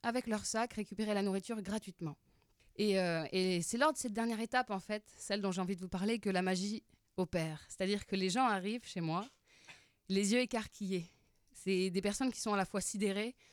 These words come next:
en colère, heureuses, reconnaissantes du travail effectué pour récupérer tout ça. Alors là, on se met à discuter ensemble, on discute des lois, de l'injustice, du gaspillage, du prix des produits, de la solidarité. Et dring, d'un seul coup, ça sonne et il y a une autre personne qui arrive en même temps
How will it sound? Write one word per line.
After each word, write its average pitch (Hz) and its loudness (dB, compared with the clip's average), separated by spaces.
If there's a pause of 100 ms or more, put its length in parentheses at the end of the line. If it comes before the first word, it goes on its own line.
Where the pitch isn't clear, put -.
(140)
en 185 0
colère, 208 0
heureuses, 196 2
reconnaissantes 214 0
du 196 -4
travail 190 -4
effectué 190 -2
pour 180 -6
récupérer 180 -2
tout 180 -8
ça. 151 -8 (540)
Alors 214 2
là, 277 0
on 240 -2
se 214 -6
met 214 0
à 214 0
discuter 208 -4
ensemble, 196 -2
on 180 2
discute 185 -4
des 208 2
lois, 190 4
de 190 2
l'injustice, 190 -2
du 185 -2
gaspillage, 185 0
du 175 -2
prix - -6
des 185 0
produits, 190 0
de 180 0
la 175 2
solidarité. 190 -2 (280)
Et 208 2
dring, 247 6
d'un 220 0
seul 220 0
coup, 277 0
ça 202 0
sonne 247 2
et 202 4
il 190 0
y 180 2
a 175 2
une 196 2
autre 262 0
personne 285 0
qui 202 0
arrive 220 4
en 208 4
même 208 2
temps 285 0